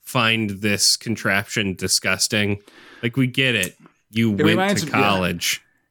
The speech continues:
Speaker 2: It takes me, it takes me back a lot to, uh, to the Ultimate Warrior in a professional wrestling, Fox, you know? "What is this?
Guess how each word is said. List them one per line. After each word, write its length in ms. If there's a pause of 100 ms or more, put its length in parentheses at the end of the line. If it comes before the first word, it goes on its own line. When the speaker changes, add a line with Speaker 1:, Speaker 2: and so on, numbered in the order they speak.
(100)
Speaker 2:
It 80
takes 300
me, 100
it 320
takes 260
me 60
back 220
a 80
lot 280
to, 280
uh, 160
to 100
the 80
Ultimate 400
Warrior 600
in 280
a 60
professional 480
wrestling, 500
Fox, 460
you 40
know? 180 (360)
"What 360
is 340
this? 600